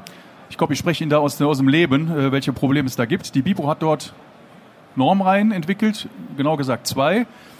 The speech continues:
Und die leben auch, die werden auch eingesetzt. Und das zeigen uns jetzt hier, ähm, die drei Kollegen, die auch sehr aktiv in der bipo-Community sind. Und ich freue mich darauf, auf Herrn Justmann,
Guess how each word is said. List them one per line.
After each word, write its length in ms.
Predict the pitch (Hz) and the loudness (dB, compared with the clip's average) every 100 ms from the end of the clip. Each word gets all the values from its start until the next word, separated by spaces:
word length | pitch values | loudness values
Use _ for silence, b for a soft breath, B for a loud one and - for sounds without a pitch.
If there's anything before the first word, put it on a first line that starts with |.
| B - | B -4
Und 260 | 156 139 | -2 0
die 80 | 139 | 2
leben 340 | 139 254 135 | 4 4 4
auch, 220 | 110 143 147 | 2 2 2
die 120 | 143 | 0
werden 140 | 160 | 2
auch 100 | 139 | 2
eingesetzt. 720 | 147 190 135 113 180 - - | 2 2 2 0 -2 -4 -8
Und 100 | 143 | -2
das 200 | 143 156 | -2 0
zeigen 240 | 180 170 165 | 2 2 0
uns 100 | 143 | -4
jetzt 200 | 151 - | -6 -2
hier, 340 | 156 165 156 - - - 156 | 0 2 0 -4 -20 -10 -2
ähm, 320 | 139 139 131 - - | 0 0 -4 -10 -10
die 60 | 139 | -2
drei 180 | 143 156 | 0 2
Kollegen, 420 | 147 139 165 175 | 4 4 2 0
die 140 | 139 | 0
auch 240 | 147 147 - 143 | 2 0 -2 -8
sehr 320 | 120 170 175 | 0 2 2
aktiv 340 | 175 - 180 | 0 0 0
in 60 | 151 | 0
der 80 | 139 | 0
bipo-Community 680 | 175 208 190 190 185 185 160 | 0 0 0 2 2 0 -2
sind. 260 | 170 185 B B B - | 0 -2 B B B -2
Und 100 | 139 | -2
ich 80 | |
freue 200 | - 151 | 0 0
mich 100 | 185 | 0
darauf, 460 | 185 160 170 185 - B B - | 0 2 2 2 -2 B B -10
auf 140 | 139 | -4
Herrn 100 | 127 | 2
Justmann, 520 | 170 226 233 240 262 | 2 2 4 4 2